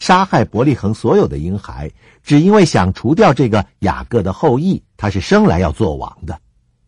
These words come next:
最后，我要指出一点，亚伯拉罕、以撒和雅各都有一种不寻常的信心，他们都将自己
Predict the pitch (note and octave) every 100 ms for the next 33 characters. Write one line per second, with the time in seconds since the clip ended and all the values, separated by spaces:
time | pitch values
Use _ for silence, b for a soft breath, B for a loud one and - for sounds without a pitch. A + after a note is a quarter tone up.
0 | _ _ _ _ _ _ _ _ _ _
1 | _ _ _ _ _ D3+ B2 D3+ C#3 A2+
2 | - - G2+ A2 G#2+ D2+ C2 F2 F2 D2+
3 | C#2 - _ _ _ _ _ _ _ _
4 | _ _ _ _ _ _ _ C3+ C#3+ G3+
5 | G#3+ F3+ F#2+ G2 - G2 G2+ G#3 F3 F3
6 | G#2+ - - F#3+ B2+ - _ _ - A#3+
7 | G3+ A2+ A#2+ F#2+ C#2+ - _ - A3 C3
8 | G2 E3 - - E2 F#2 E2+ F#2+ C2 -
9 | G2 G#2 _ _ _ _ _ _ _ _
10 | _ _ _ - C#3 C3 B2 A#2+ A#2+ B2
11 | B2 _ _ _ _ _ _ _ _ _
12 | _ _ _ _ A#3+ A#3+ A#3 A3+ C#4+ A3+
13 | - C#2